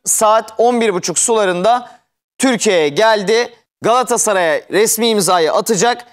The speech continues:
ve kendisini resmen Galatasaraylı yapacak olan sözleşmeyi imzalayacak. Kaan Ayhan, yirmi sekiz yaşında, stoper, sağ bekte de oynayabiliyor. Ön libero'da,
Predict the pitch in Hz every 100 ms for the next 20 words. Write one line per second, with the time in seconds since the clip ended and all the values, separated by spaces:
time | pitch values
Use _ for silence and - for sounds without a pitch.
0 | _ - 190 233 - - _ _ 254 247
1 | 226 180 190 190 214 - _ - 196 233
2 | 202 202 208 180 208 233 220 208 202 175
3 | 160 190 202 175 185 185 170 165 226 208
4 | 180 170 170 190 240 247 - _ _ 233
5 | 233 208 196 180 147 151 - _ _ _
6 | _ 185 214 254 247 240 233 139 - _
7 | - 180 247 247 254 254 220 208 196 185
8 | 202 226 - _ - - 240 - 214 226
9 | - _ _ - 294 269 220 214 202 180
10 | 180 170 160 147 147 147 185 208 196 208
11 | 208 190 185 180 185